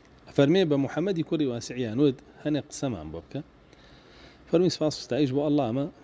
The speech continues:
ڕووکەشێکی چاکە." یعنی، فەرمووی: «سوپاس و ستایش بۆ ئەڵڵا کە ئێوە چاوەڕێی قسەی منەکەن، هی خێر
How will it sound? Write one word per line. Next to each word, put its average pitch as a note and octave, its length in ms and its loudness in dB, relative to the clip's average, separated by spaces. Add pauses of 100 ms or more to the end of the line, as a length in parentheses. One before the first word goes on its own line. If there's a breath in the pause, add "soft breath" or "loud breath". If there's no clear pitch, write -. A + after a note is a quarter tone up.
(560 loud breath)
ڕووکەشێکی A#2+ 540 -2
چاکە." - 360 -2 (1500 loud breath)
یعنی، D3+ 340 4 (840 loud breath)
فەرمووی: D3+ 400 6 (220)
«سوپاس E3+ 420 -2
و - 20 0
ستایش C3+ 440 0 (160)
بۆ D3+ 140 4 (280)
ئەڵڵا B2+ 460 2 (120)
کە C3+ 100 -2 (100)
ئێوە C#3 260 4 (100)
چاوەڕێی A#2+ 600 2
قسەی D#3+ 320 0
منەکەن، E3 480 0
هی D#3+ 180 0
خێر F3+ 200 2